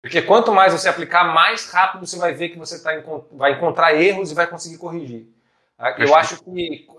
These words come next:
Speaker 1: é, é, esse, essa diferença do tempo que você vai alcançar o resultado final que você deseja, o, o, o suprassumo,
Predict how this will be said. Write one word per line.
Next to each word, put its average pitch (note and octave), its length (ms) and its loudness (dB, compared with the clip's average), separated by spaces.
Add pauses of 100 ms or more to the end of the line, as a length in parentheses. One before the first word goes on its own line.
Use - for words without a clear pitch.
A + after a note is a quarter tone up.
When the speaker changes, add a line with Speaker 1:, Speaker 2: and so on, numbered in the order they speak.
(120)
Speaker 1:
é, C#3 300 -4
é, C#3+ 180 -2
esse, - 240 -8
essa C#3 180 -2
diferença E3 480 -2
do C#3+ 120 -4
tempo D#3 300 -8
que D3 80 -20
você C3+ 280 -8
vai B2+ 180 4
alcançar B2 380 0
o B2 40 0
resultado B2 340 -4
final A#2+ 320 -6
que A#2+ 60 -18
você A2+ 200 -20
deseja, B2 460 -8
o, A2+ 80 -4
o, A2+ 520 -14
o G#2 40 -20
suprassumo, D3+ 840 -6